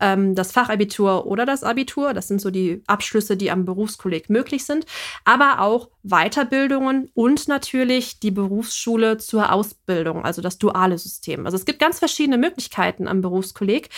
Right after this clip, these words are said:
die das Gymnasium an sich einfach nicht bietet. Und für mich stand auch ganz schnell fest, dass ich eher mit den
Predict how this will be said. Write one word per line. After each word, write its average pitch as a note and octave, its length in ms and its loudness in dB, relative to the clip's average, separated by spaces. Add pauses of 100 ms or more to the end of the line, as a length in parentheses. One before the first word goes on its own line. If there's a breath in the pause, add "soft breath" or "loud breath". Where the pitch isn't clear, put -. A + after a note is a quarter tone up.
(300 loud breath)
die A3+ 60 4
das B3 340 0 (400)
Gymnasium A3+ 600 4
an G3 160 0
sich A3 460 0
einfach G#3 580 0 (460)
nicht G3+ 260 2
bietet. - 340 -8
Und G#3+ 160 2
für A#3 120 0
mich D#4+ 240 4
stand C#4+ 280 0
auch B3 260 0
ganz A#3+ 380 0 (120)
schnell A3 220 2
fest, A3 380 -2
dass G3+ 120 -2
ich - 200 -4
eher G#3 200 2
mit G#3 300 -2
den F#3+ 320 2